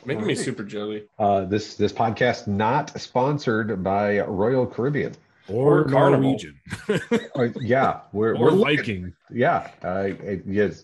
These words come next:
Speaker 2: hit us up. All right,
Speaker 1: <laughs>
Speaker 2: Richie.
Speaker 1: All right. Uh, I'm going to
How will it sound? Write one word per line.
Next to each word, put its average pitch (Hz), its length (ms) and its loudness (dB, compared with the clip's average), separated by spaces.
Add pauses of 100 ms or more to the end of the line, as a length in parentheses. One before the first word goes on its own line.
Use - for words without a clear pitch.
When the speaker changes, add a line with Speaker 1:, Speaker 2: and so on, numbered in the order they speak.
(140)
Speaker 2:
hit 101 160 0
us 135 120 0
up. - 360 -4
All 113 80 0
right, 156 220 4
Speaker 1:
<laughs> 143 60 2
Speaker 2:
Richie. 170 440 2 (260)
Speaker 1:
All 151 160 0
right. 147 380 -2 (520)
Uh, 123 380 0
I'm 139 220 -4
going 131 400 -6
to 117 500 -6